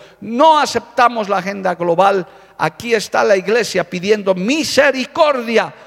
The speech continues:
por las naciones. Y ha habido representantes bolivianos también que han estado allá, amado hermano,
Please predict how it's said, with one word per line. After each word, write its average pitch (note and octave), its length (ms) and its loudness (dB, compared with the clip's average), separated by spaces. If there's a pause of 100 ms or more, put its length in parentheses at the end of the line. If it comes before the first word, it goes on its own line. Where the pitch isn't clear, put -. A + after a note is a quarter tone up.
(280)
por G3 200 4
las F#3 220 0
naciones. F#3 580 0 (300)
Y E3+ 80 2
ha G3 60 2
habido C4 320 0
representantes G#3+ 920 -2
bolivianos A#3+ 680 0
también A3 340 0
que A3 100 -4
han G#3+ 120 0
estado A3+ 400 0
allá, A3 360 0
amado F#3+ 300 0
hermano, F3+ 420 0